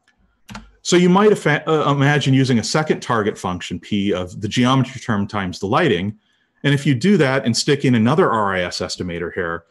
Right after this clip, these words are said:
you get something that looks like this, and some of these things cancel out, and you get something that looks like that.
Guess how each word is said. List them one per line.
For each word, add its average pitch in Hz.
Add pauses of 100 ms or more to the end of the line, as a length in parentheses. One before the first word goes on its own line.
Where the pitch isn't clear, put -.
(140)
you 113
get 123
something 120
that 104
looks -
like 104
this, 147 (280)
and 123
some 131
of 127
these 113
things 101 (180)
cancel 117
out, 104 (280)
and 120
you 107
get 107
something 90 (100)
that 98
looks 85
like 82
that. 82